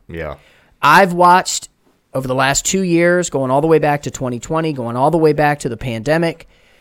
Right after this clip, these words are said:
Speaker 2: you know, I would hear people say things like, "Hey, we're all in the same boat." No, we're not. We're all in a boat, but some of us are sitting on a yacht and some of us are on a canoe, okay? We need to understand where people are coming from. We need to understand that everybody has a story, and their opinions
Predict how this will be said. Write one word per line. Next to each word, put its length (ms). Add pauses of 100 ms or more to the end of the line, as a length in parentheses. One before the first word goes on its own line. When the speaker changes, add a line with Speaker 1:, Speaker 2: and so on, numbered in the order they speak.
(220)
Speaker 2:
you 100
know, 340
I 100
would 120
hear 160
people 260
say 220
things 240
like, 140
"Hey, 140
we're 160
all 180
in 80
the 60
same 300
boat." 260
No, 140
we're 100
not. 280
We're 120
all 200
in 60
a 60
boat, 300
but 100
some 180
of 120
us 140
are 40
sitting 280
on 120
a 40
yacht 280
and 100
some 160
of 140
us 140
are 80
on 120
a 40
canoe, 360 (100)
okay? 380 (520)
We 180
need 200
to 140
understand 640
where 140
people 320
are 60
coming 300
from. 240 (640)
We 80
need 120
to 120
understand 600
that 60
everybody 420
has 180
a 60
story, 480 (360)
and 140
their 160
opinions 720